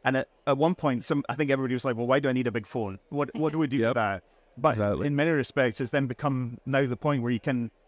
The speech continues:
Speaker 1: my kids certainly can't imagine a life without an iPad, you know? So, so suddenly there's all these applications you didn't necessarily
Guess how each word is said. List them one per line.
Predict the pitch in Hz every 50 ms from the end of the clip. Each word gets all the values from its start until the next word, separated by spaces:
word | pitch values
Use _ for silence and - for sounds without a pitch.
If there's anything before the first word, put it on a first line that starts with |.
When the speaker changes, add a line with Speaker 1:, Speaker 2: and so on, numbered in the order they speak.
| _ _
Speaker 1:
my | - 120 120
kids | - - 160 151 -
certainly | - 139 117 107 117
can't | 113 143 123 117
imagine | 113 117 120 117 127 120
a | 113
life | 113 120 120 -
without | 127 113 117 104
an | 113 117
iPad, | 117 120 113 139 123 117 117
you | 135
know? | 135 131 123 - - - _
So, | - - 170 151
so | 135 - 170 156 131
suddenly | 123 - - 160 165 160 147
there's | 131 135 127
all | 143 131 127
these | 127 120 110
applications | 131 123 120 120 - 165 143 135
you | 120
didn't | 123 156 139 127
necessarily | 123 120 - 123 - 151 135 127 123 113 117 117